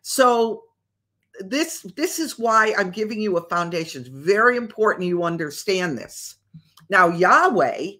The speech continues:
is used for Elohim as well, but that's in this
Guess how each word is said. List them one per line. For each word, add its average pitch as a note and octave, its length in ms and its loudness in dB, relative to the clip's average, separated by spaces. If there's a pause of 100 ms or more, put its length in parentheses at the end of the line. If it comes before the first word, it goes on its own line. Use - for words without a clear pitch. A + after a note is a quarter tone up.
(640)
is G#3+ 280 -2
used G#3+ 320 -4
for - 240 -4
Elohim F3+ 600 0
as D3 220 -6
well, E3+ 540 0 (400)
but G3 380 4 (440)
that's A#3 360 4
in G#3+ 160 2
this A3 220 -2